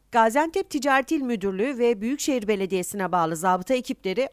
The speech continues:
oluşacak indirimleri yerinde görmek için marketleri denetlemeye başladı. Hem yerel hem de zincir marketleri gezen ekipler uygulamanın yapılıp yapılmadığını yerinde inceledi. Denetimler Gaziantep Ticaret İl Müdürü İsmail İncesoy başkanlığında gerçekleştirildi.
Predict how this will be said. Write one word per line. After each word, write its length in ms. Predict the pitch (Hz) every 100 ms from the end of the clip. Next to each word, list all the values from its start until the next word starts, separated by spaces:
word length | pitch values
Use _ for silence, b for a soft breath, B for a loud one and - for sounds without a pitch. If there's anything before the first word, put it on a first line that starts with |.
| -
oluşacak 540 | 262 277 294 339 359
indirimleri 560 | 269 220 196 185 208 226
yerinde 340 | 220 220 214
görmek 380 | 196 165 156 151
için 300 | - 269 311 _
marketleri 760 | 190 202 208 254 - 254 269 277
denetlemeye 640 | 233 208 - 208 202 180
başladı. 500 | 156 165 - 170 151 - _
Hem 220 | - 359
yerel 340 | 339 302 311 339
hem 240 | 302 277
de 100 | 294
zincir 360 | 247 262 247 269
marketleri 600 | 233 208 226 - 214 202
gezen 340 | 208 180 175
ekipler 580 | 175 208 - 220 233 - _
uygulamanın 640 | 262 247 247 269 254 262 254
yapılıp 420 | 233 226 226 202
yapılmadığını 720 | 185 320 320 233 180 175 269
yerinde 540 | 311 208 226 247 247
inceledi. 520 | 208 165 175 139 151 - _ _ _ 202
Denetimler 540 | 190 170 170 175 220
Gaziantep 640 | 202 190 190 202 202 220
Ticaret 480 | - 196 208 208 208 -
İl 120 | 240
Müdürü 420 | 214 185 180 277
İsmail 480 | - - 247 240 247
İncesoy 580 | 254 226 330 - 294 214
başkanlığında 640 | 202 - 233 220 226 214
gerçekleştirildi. 1000 | 190 185 185 208 202 196 220 190 180 175